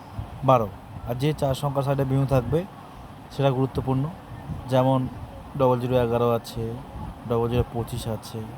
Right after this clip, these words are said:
ডবল জিরো ছেচল্লিশ আছে, এর ওপর নিচে নিতে হবে। আপনারা ভালো করে জানেন যে বিন্দুটা বেশি গুরুত্বপূর্ণ হয়। আজকে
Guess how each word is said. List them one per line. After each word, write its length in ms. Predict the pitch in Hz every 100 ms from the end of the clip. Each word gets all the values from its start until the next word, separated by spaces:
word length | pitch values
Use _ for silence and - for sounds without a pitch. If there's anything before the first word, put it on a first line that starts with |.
| 127
ডবল 200 | 110 107
জিরো 120 | 113 113
ছেচল্লিশ 360 | 120 117 117 113
আছে, 260 | 107 - 139 - - - - -
এর 80 | 139
ওপর 120 | 120 127
নিচে 140 | 120 107
নিতে 120 | 113
হবে। 120 | 110 135 -
আপনারা 180 | 123 139
ভালো 100 | 123 131
করে 100 | 139 127
জানেন 160 | 127 170 - - - - - - -
যে 80 | 127 123
বিন্দুটা 340 | 131 131 131
বেশি 240 | 135 120 - 127
গুরুত্বপূর্ণ 460 | 131 - 123 131 117
হয়। 140 | 113 160 - - - - - - - - 127
আজকে 220 | 127 -